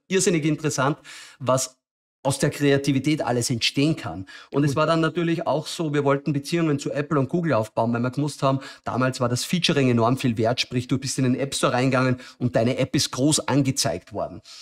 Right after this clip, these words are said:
Speaker 1: Und ja, wir haben aber Apple, who, who the fuck is Apple, so auf die Art.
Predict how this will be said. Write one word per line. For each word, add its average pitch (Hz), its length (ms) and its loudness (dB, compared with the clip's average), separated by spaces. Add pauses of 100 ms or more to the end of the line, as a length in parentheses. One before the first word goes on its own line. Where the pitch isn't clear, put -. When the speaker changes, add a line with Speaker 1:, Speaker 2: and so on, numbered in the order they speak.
(240)
Speaker 1:
Und 139 400 4 (220)
ja, 117 380 0
wir 120 120 -2
haben 120 60 2
aber 117 420 2
Apple, 123 500 -2
who, 113 520 -8
who 127 120 -2
the 120 80 0
fuck 117 260 -2
is - 80 -8
Apple, 127 280 -4
so 107 420 -6
auf 110 180 -6
die 113 140 -4
Art. 131 240 -4